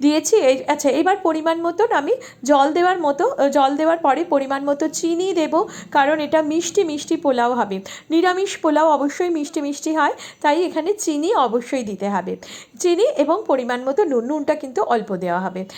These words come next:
এবার দিয়ে একটুখানি নাড়িয়ে নিলাম, তারপরে ঢাকা দিয়ে দেবো। হাই ফ্লেমে থাকবে, যেই ফুটে উঠবে, আহ, ফ্লেমটা কমিয়ে দেব।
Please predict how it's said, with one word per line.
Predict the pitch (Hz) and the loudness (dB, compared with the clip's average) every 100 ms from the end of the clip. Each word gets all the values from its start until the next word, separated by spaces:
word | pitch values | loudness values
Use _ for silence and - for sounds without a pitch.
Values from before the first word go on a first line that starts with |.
| - - | -20 -2
এবার | 302 320 415 320 | 0 4 2 0
দিয়ে | 302 339 | 0 2
একটুখানি | 480 320 330 302 349 | 0 0 -4 -4 -2
নাড়িয়ে | 330 254 226 285 | 0 0 0 -2
নিলাম, | 277 254 311 - - - | -4 -4 -4 -6 -20 -4
তারপরে | 302 269 320 339 494 - - - | 0 2 2 2 2 0 -10 -6
ঢাকা | 247 233 294 | -4 0 0
দিয়ে | 311 320 | 2 2
দেবো। | 330 427 | 2 2
হাই | 370 247 | 2 -2
ফ্লেমে | 277 294 294 | 0 -4 -4
থাকবে, | 349 302 247 311 | -2 -2 -2 -2
যেই | 302 349 | 0 -2
ফুটে | 339 247 277 | -2 -4 -2
উঠবে, | 294 403 605 - - - | 0 0 0 -4 -20 -12
আহ, | - - - | -8 -6 -4
ফ্লেমটা | 302 277 277 440 | 0 0 2 0
কমিয়ে | 285 240 214 196 | 2 0 0 -2
দেব। | 185 180 | -2 -4